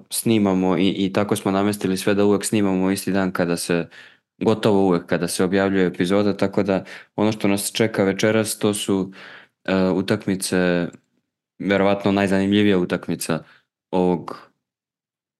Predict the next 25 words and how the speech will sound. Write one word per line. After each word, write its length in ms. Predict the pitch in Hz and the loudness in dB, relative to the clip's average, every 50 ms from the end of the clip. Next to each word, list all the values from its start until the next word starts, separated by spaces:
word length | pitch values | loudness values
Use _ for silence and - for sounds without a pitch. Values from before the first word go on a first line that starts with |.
| _ _ _ _ _ _ _ | _ _ _ _ _ _ _
o-, 200 | - - 69 - - | -6 -6 -4 -2 0
ovog 280 | 101 98 98 98 95 | 2 2 2 2 0
ciklusa, 540 | - - 110 92 - 107 101 - - - 82 | 0 -2 -2 0 0 0 -2 0 0 0 0
ovih 180 | 85 90 87 - | 2 0 0 0
četvrtfinala, 640 | - 92 92 - - - - 90 90 90 90 90 85 | -2 -2 -4 -4 -8 -8 -4 -2 0 0 0 0 0
to 120 | - 87 | 0 -2
je 40 | 85 | -2
utakmica 460 | 82 87 87 - - 87 - - - | -2 -2 -4 -4 -4 -6 -6 -4 -6
između 280 | 80 82 82 80 85 82 | -4 -4 -4 -4 -2 -2
Reala 420 | 87 87 90 92 90 87 85 80 | 0 2 2 2 2 0 0 0
i 180 | 82 82 80 - - - - - - - - _ | 0 -2 -4 -6 -12 -20 -20 -20 -20 -20 -10 _
Manchester 420 | - 95 98 95 95 95 - - - | -2 -2 -2 -2 -4 -6 -6 -6 -2
City-a. 520 | - - 117 117 117 - 113 107 101 101 - - - - - - _ _ _ _ | 0 0 0 0 0 0 2 2 2 0 -4 -10 -20 -20 -20 -20 _ _ _ _
Čeka 300 | - 110 104 98 - 101 | 0 0 0 2 0 0
nas, 440 | 92 90 92 90 - - - - - | 2 2 0 0 -2 -4 -6 -8 -10
e, 720 | - - 92 90 90 90 87 87 87 87 87 87 87 80 - - _ _ _ _ _ _ _ _ _ _ _ _ _ _ _ - | -6 -4 -2 0 0 2 0 0 0 0 0 -2 -2 -4 -8 -12 _ _ _ _ _ _ _ _ _ _ _ _ _ _ _ -2
čekaju 340 | - 101 95 - 101 92 92 | -2 -2 0 0 2 2 2
nas 380 | 92 92 92 - - - - - - _ _ _ - | 2 0 0 -2 -4 -6 -8 -10 -14 _ _ _ -8
sutra 380 | - - 110 107 104 - 98 95 | -4 -2 -2 -2 0 2 2 4
i 100 | 95 95 | 4 4
Atletico 760 | 92 92 98 95 95 95 104 95 95 - - 90 85 87 87 | 2 2 0 0 0 0 -2 -4 -2 0 0 2 2 4 4
i, 200 | 87 87 82 - | 2 2 0 -2
i 120 | - 92 90 | -2 -2 0
Dortmund 520 | 80 92 98 101 98 - - 95 90 87 | 2 2 2 0 0 -2 -2 -2 0 0
i 460 | 90 90 90 87 87 87 87 87 85 | 0 0 2 2 0 0 0 -2 -2